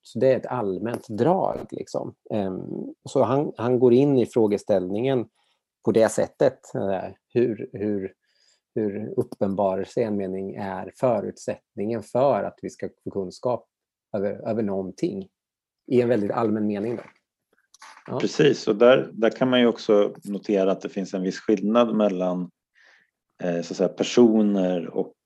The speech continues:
Speaker 2: objekt.
Speaker 1: <clears throat>
Speaker 2: Eh, personer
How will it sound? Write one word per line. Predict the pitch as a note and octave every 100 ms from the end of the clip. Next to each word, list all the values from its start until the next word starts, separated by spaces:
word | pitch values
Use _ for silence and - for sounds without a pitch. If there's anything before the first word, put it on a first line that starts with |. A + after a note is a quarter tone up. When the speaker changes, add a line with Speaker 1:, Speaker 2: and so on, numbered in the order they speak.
| - - _ _ _ _
Speaker 2:
objekt. | - G#2+ B2 C#3 - - - - - - - - - - _
Speaker 1:
<clears throat> | - - -
Speaker 2:
Eh, | G2+ F#2+ F#2 F#2 F2+ F#2+ - - - - - _ -
personer | G2+ A#2+ A#2+ A2+ A2 G#2 G2+